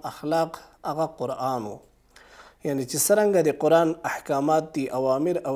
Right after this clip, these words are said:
نواهی دي، په همغو اصولو سره د نبی علیه الصلاة والسلام اخلاق برابر و. نبی علیه الصلاة والسلام، د ښځو د حقوقو په باره کې، د ښځو سره د نیک برخورد په باره کې حدیث مبارک کې فرمایي، "خیرکم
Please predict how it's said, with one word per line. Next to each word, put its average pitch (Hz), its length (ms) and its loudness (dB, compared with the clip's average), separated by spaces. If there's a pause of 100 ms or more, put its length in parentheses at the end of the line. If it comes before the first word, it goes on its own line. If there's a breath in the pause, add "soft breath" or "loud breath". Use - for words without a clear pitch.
نواهی 127 460 -2
دي، 131 80 -2 (340)
په - 160 -4
همغو 170 320 -2 (100)
اصولو 151 440 -4
سره 127 240 -4
د 123 100 -4
نبی 131 220 -2
علیه 127 220 -6
الصلاة 131 440 -4
والسلام 135 420 -6 (140)
اخلاق - 500 -6
برابر 110 440 -6
و. 104 40 -12 (1080 loud breath)
نبی 175 180 6
علیه 196 260 4
الصلاة 190 480 4
والسلام، 185 540 6 (640 loud breath)
د - 20 0 (240)
ښځو 196 320 2 (140)
د 123 160 -2
حقوقو 190 500 0
په 127 160 -2
باره 127 220 4
کې، 127 320 -6
د 120 100 -8
ښځو 165 320 -2
سره 131 320 -2
د 127 160 -2
نیک 170 240 -2 (160)
برخورد 180 480 -2
په 139 160 -2
باره 151 240 2
کې 131 100 -6 (120)
حدیث 156 280 -2 (120)
مبارک 120 360 0
کې - 100 -10 (120)
فرمایي، 143 420 0 (600 loud breath)
"خیرکم 196 600 4